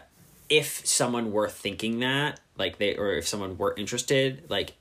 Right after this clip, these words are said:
they immediately know that that's, like, off the table, so they, like, know where I'm coming from a little bit more. Um, so, like, it's, I think it's easier for, like, my intentions to be communicated much more clearly versus, like,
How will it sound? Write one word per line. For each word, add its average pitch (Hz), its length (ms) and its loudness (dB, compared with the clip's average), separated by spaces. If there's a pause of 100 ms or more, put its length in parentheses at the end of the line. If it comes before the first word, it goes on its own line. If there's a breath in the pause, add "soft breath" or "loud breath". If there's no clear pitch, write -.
(120)
they 110 160 4
immediately 98 560 -2
know 87 260 -2
that 87 220 -2
that's, 90 220 -4
like, 87 180 -8
off 87 200 -4
the 87 80 -6
table, 90 460 2
so 113 200 0
they, 87 180 0
like, 87 260 -4
know 92 240 -2
where 101 160 0
I'm 113 140 -2
coming 139 320 -2
from 147 320 -2
a 147 60 -2
little 147 180 2
bit 147 140 -2
more. 151 340 0 (760 loud breath)
Um, 92 760 0 (1200)
so, - 200 4
like, 104 240 0 (120)
it's, 123 260 0 (220)
I 127 80 0
think 127 160 -2
it's 123 160 -4
easier 113 320 2
for, 110 180 0
like, 95 220 -2
my 87 260 -2
intentions 117 760 0
to 120 100 -6
be 117 120 0
communicated 123 760 2
much 110 360 -2
more 127 140 0
clearly 131 680 4 (180 soft breath)
versus, 104 360 2
like, 92 240 -4